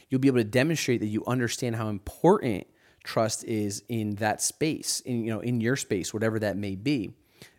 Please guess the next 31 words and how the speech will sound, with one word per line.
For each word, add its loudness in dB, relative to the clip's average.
Think 0
about 4
it -2
this 0
way. 2
Would 0
you 0
wanna 2
wake 4
up 4
one 4
day 4
to 0
find 2
that 0
your -2
gym -2
had -2
replaced -2
all 2
of 0
their 2
cardio 4
machines 2
and, -6
with -4
weights -2
without 6
asking -2
the 0
members? -2